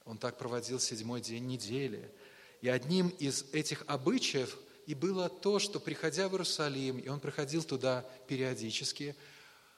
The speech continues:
он нуждался в уединенном времени, э, которое он совершал на горе Илионской. Вообще, Иерусалим был известен, конечно, прежде всего своим храмом и массовыми,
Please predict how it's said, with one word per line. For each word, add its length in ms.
он 260
нуждался 1120
в 160
уединенном 640
времени, 600
э, 340
которое 460
он 260
совершал 600
на 120
горе 320
Илионской. 680
Вообще, 380
Иерусалим 840
был 320
известен, 540
конечно, 480
прежде 380
всего 220
своим 300
храмом 600
и 80
массовыми, 800